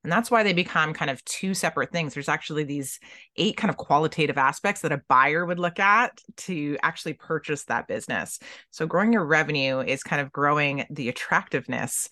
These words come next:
um, of your business in the eyes of a future acquirer. So, and if your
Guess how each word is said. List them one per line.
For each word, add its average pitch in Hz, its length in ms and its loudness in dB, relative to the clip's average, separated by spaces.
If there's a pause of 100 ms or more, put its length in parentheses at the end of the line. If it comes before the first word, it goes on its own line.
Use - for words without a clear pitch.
(320)
um, 135 360 -4
of 151 200 -2
your 156 140 -2
business 127 460 -4
in 135 60 -4
the - 120 -2
eyes 127 300 0
of - 160 -6
a 117 40 -12
future - 400 -6
acquirer. - 460 0
So, - 200 -12
and 127 260 -4
if 120 120 -8
your 131 160 -4